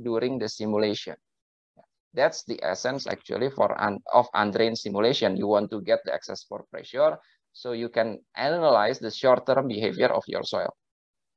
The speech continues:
So, uh, if you want to do that, that only can be done if you pick the, uh, the undrained A or undrained B analysis.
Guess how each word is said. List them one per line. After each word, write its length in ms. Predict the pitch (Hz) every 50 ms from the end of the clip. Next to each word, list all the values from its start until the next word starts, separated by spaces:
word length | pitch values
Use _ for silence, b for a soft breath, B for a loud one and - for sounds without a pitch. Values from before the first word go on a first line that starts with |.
| _ _
So, 380 | _ - - 175 170 156 - - 71 90 104
uh, 400 | 143 156 156 156 156 156 156 151 -
if 140 | - 180 165
you 160 | 170 190 190
want 180 | 196 220 226 226
to 80 | 214 185
do 140 | 147 139
that, 340 | 113 113 92 87 98 160 214 - - _ _ 101
that 220 | 127 143 - - - _ _
only 280 | 127 139 139 147 160 180
can 240 | - - 113 110 113
be 120 | 110 110
done 200 | 107 131 - -
if 180 | 98 117 - -
you 180 | 104 104 95 - _ _ _ _ -
pick 120 | 151 127 _ _ _ _ _ _ 110
the, 160 | 107 104 82
uh, 480 | - - - 64 64 67 62 60 62 -
the 160 | - - 57
undrained 360 | 107 110 101 107 110 107 104 -
A 180 | - 139 160 151 - _ _
or 300 | 151 175 170 147 165 147 -
undrained 420 | - 120 123 113 117 113 110 110 110
B 140 | 131 127 -
analysis. 640 | 113 117 110 113 135 151 156 - - - - -